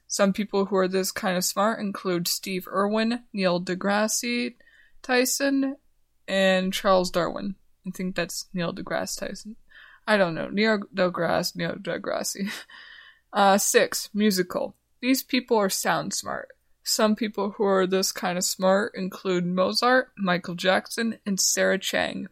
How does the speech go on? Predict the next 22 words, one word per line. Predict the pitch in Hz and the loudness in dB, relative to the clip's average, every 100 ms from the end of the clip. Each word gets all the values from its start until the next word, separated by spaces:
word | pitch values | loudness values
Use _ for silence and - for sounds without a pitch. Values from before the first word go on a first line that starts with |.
| _ _ _ _ _ _ _ _ _ | _ _ _ _ _ _ _ _ _
Seven, | - 214 220 233 226 - - - _ - | 2 4 6 4 2 -4 -18 -20 _ -4
existential. | 214 - 208 - 175 175 - - - _ _ _ | -2 0 0 2 0 0 -4 -6 -10 _ _ _
These | - 262 269 | 2 2 2
people | - 277 - 277 - | -4 -4 4 4 4
are | 196 | 0
life | 160 156 165 165 156 | 0 0 2 2 2
smart. | - - - - - - - - - _ | 0 0 -4 -6 -6 -8 -8 -18 -20 _
Some | - 190 175 | 0 2 0
people | - 196 185 | -4 -2 -2
who | 196 | 2
are | 185 | 0
this | 180 185 | 2 0
kind | - 190 180 | -2 -2 -2
of | |
smart | 202 214 220 - | -2 0 0 0
include | 202 - 180 175 | -4 -4 -6 -2
Socrates | - 220 214 - 247 254 - - | -2 0 -2 4 4 4 0 -4
and | 208 185 | 0 0
the | |
Buddha. | 175 180 160 - - _ _ _ _ _ _ _ _ _ _ _ | 2 2 0 -2 -8 _ _ _ _ _ _ _ _ _ _ _
Eight, | 220 - - - - | 2 2 -6 -10 0
interpersonal. | 254 254 233 - 160 180 190 - - | 2 4 2 2 -2 -2 -4 -6 -10